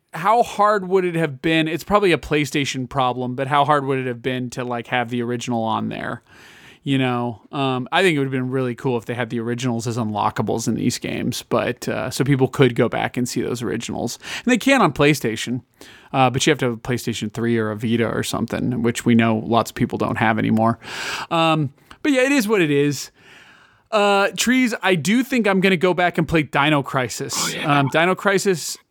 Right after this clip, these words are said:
Speaker 1: I haven't played on the Dreamcast. Like, I've got it on PlayStation,
Speaker 2: Mm-hmm.
Speaker 1: but I haven't played on the Dreamcast ever.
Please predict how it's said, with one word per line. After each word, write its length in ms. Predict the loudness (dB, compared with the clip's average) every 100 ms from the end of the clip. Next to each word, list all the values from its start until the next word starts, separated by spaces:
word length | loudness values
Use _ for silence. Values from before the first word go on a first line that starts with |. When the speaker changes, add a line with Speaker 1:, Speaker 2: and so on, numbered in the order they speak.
| 0
Speaker 1:
I 120 | 2
haven't 400 | 4 4 2 -2
played 420 | 0 2 4 4
on 180 | 2 0
the 80 | 0
Dreamcast. 880 | 0 0 0 0 0 0 -2 -2 0
Like, 120 | 2
I've 140 | 4
got 160 | 4 4
it 40 |
on 100 | 4
PlayStation, 420 | 2 2 2 0
Speaker 2:
Mm-hmm. 80 | 2
Speaker 1:
but 80 | 4
I 60 | 2
haven't 160 | 2
played 180 | 2 2
on 100 | 2
the 80 | -2
Dreamcast 760 | -2 -2 0 0 0 -2 -8 -2
ever. 460 | 0 4 2 0